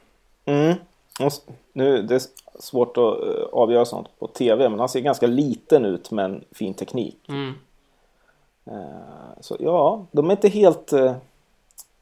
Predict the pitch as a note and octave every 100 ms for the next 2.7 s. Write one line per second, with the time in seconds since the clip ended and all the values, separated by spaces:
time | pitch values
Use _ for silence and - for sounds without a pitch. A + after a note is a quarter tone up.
0 | _ _ - D3 G#2+ - - - B1+ -
1 | - _ - - F#3 B3 C4+ B3+ C4+ B3+
2 | - A3+ C#4+ D4 G3 A3